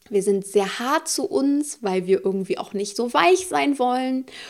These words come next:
Und gerade auch unsere wunderschönen weiblichen Yin-Elemente wie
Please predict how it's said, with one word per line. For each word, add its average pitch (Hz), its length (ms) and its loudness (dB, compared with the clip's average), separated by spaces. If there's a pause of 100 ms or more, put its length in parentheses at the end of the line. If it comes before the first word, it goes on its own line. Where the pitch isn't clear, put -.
(360)
Und 254 160 4
gerade 247 440 6
auch 240 100 4
unsere 226 320 0
wunderschönen 233 580 2
weiblichen 196 480 -2
Yin-Elemente 185 960 -2
wie 214 340 0